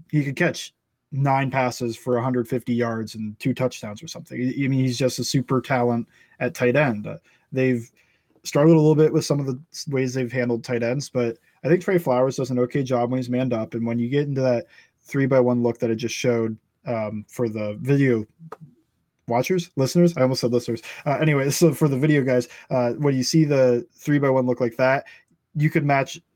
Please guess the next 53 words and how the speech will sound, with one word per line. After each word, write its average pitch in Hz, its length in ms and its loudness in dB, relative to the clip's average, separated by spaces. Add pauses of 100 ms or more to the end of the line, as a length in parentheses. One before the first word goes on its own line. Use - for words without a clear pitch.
(120)
usually 147 340 2
you 131 140 0
lock 127 300 2
up 127 260 -2 (320)
on 131 140 -4
that 120 300 0 (180)
backside 127 520 -2
tight 127 220 0
end, 135 260 -4 (280)
and 117 280 -4
that's 123 240 -2
the 120 80 -10
reason 123 240 0
they 123 60 2
wanna 117 200 -2
do 123 140 -2
it. 131 120 -4
They 127 60 -6
wanna 120 140 -2
get 120 120 -2
a 113 40 0
one-on-one 120 400 0
matchup. 123 460 -2 (220)
So 127 120 -4
that's 127 160 2
why 127 80 2
you 120 100 4
can't 139 360 -4
just 127 320 -8
put 139 140 2
up 131 200 -2 (240)
Pratt 131 320 2
or 117 380 0
Wilson 143 340 2
on 151 160 4
him, 175 140 4
because 120 520 -2 (500)
t-, 123 100 -10
uh, 113 300 -10
well, 117 220 -6 (120)
linebackers 165 460 4
don't 160 140 4
match 139 220 0
up 135 120 -2
with 127 120 -2
tight 131 200 2
ends 127 180 0
in 123 60 -2
man 123 180 -2
coverage 127 340 -6
that 143 140 -4
well 139 220 0
anymore, 160 440 2